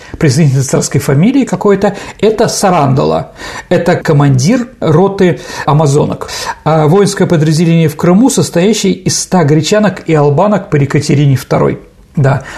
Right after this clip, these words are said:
Ну вот, мы Крым присоединили, и местное население одели военную форму. Вот это амазонки, конечно, привели к большому замешательству или к интересам Иосифа, австрийского короля, который приехал и прочее.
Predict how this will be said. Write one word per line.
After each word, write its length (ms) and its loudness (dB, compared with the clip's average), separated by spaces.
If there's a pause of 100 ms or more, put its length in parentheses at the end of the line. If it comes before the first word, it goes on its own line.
(140)
Ну 140 2
вот, 460 0
мы 200 2
Крым 220 2
присоединили, 720 2
и 240 0
местное 320 0
население 480 2
одели 400 0
военную 460 0
форму. 460 -4 (440)
Вот 480 2
это 300 -2 (240)
амазонки, 560 2
конечно, 320 0
привели 560 2 (160)
к 100 -8
большому 420 0
замешательству 1080 -2 (460)
или 180 4
к 120 -4
интересам 720 0 (240)
Иосифа, 840 0 (200)
австрийского 480 -2
короля, 300 0
который 280 -2
приехал 400 0
и 40 0
прочее. 460 0